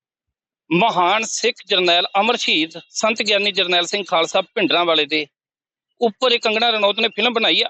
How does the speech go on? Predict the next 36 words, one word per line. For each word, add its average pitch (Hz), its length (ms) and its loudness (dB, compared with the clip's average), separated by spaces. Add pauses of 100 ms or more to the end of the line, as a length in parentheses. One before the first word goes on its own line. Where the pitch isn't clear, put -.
ਐਮਰਜੈਂਸੀ, 135 540 -2 (540)
ਜਿਹਦੇ 247 340 -2
ਵਿੱਚ 254 340 -2 (520)
ਉਹਨੇ 262 260 2
ਸਿੱਖਾਂ - 320 -4
ਦੀ 247 120 0
ਬਹੁਤ 196 260 0
ਜ਼ਿਆਦਾ 208 200 0
ਕਿਰਦਾਰਕੁਸ਼ੀ 165 580 -2
ਕੀਤੀ 196 360 -4
ਹੈ, 190 100 0 (560)
ਸਿੱਖਾਂ 214 420 0
ਨੂੰ 220 140 -2
ਟੈਰਰਿਸਟ, 185 500 0 (580)
ਵੱਖਵਾਦੀ 190 500 0
ਦੱਸਿਆ 196 340 0
ਗਿਆ 180 160 0
ਹੈ। 175 100 0 (1080)
ਇਹਦੇ 294 340 0
ਸੰਬੰਧ 247 420 -2
ਵਿੱਚ 254 240 -2
ਅਸੀਂ 240 180 -4
ਡੀ 220 100 -4
ਸੀ 208 100 -12
ਸਾਹਿਬ 247 220 0
ਨੂੰ 254 140 0
ਮੰਗ 196 200 0
ਪੱਤਰ 240 260 -2
ਦਿੱਤਾ 208 260 -4
ਵੀ 240 100 -4
ਸਾਡਾ 214 260 0
ਮੰਗ 202 220 0
ਪੱਤਰ 214 360 -2
ਸੀ 180 240 -2
ਐਮ 208 120 0
ਨੂੰ 214 280 -4